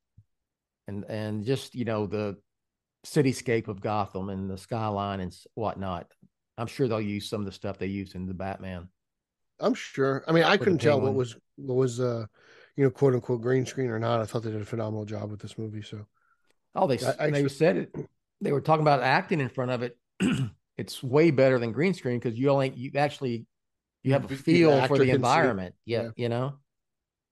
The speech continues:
Speaker 1: that you're
Speaker 2: So
Speaker 1: supposed
Speaker 2: that's
Speaker 1: to
Speaker 2: cool.
Speaker 1: be,
Speaker 2: Yeah.
Speaker 1: be, be
Speaker 2: I don't
Speaker 1: in. So
Speaker 2: I don't really care what they use to make, get it done, <laughs> as long as they make a badass movie, to be brutally honest. You know, like, I was saying this on my show, Straight Outta Gotham, too long ago. I was like, "I wish movies were still made like RoboCop,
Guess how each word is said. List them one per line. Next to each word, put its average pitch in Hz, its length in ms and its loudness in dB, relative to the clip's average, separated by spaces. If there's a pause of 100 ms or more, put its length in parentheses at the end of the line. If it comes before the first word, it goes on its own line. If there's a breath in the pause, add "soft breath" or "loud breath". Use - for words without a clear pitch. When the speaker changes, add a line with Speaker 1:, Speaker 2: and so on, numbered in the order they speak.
Speaker 1:
that - 120 -4
you're 117 140 -2
Speaker 2:
So - 40 -12
Speaker 1:
supposed 139 200 4
Speaker 2:
that's 175 100 0
Speaker 1:
to - 20 0
Speaker 2:
cool. 113 60 -4
Speaker 1:
be, 135 280 4
Speaker 2:
Yeah. 160 120 2 (600)
Speaker 1:
be, 123 220 -2
be 143 300 0
Speaker 2:
I 131 60 4
don't 123 120 0
Speaker 1:
in. - 140 -12
So 104 420 -8 (560)
Speaker 2:
I 185 60 4
don't 196 100 10
really 185 140 8
care 170 180 6
what 156 160 6
they 147 120 4
use 143 180 2
to 143 80 2
make, 143 260 4
get 139 140 2
it 123 80 -4
done, 135 320 0 (220)
<laughs> - 180 4
as 240 280 6
long 226 160 4
as 202 120 4
they 220 100 6
make 196 240 2
a 180 60 2
badass 156 520 -2
movie, 170 300 -2
to 156 80 -2
be 160 100 -2
brutally 147 360 -2
honest. 135 440 -4 (460 loud breath)
You 131 80 -4
know, 135 320 2
like, 131 160 0
I 151 100 6
was 175 140 8
saying 180 220 6
this 160 240 2
on 151 260 2
my 139 160 2
show, 139 300 -2
Straight 139 180 -4
Outta 131 80 -2
Gotham, 131 240 -2
too 123 100 -4
long 127 120 0
ago. 123 80 0
I - 20 0
was 117 100 -2
like, 113 140 -8 (460 soft breath)
"I 160 60 6
wish 208 200 8
movies 208 320 6
were 185 80 4
still 190 200 2
made 190 220 6
like 147 140 4
RoboCop, 131 520 0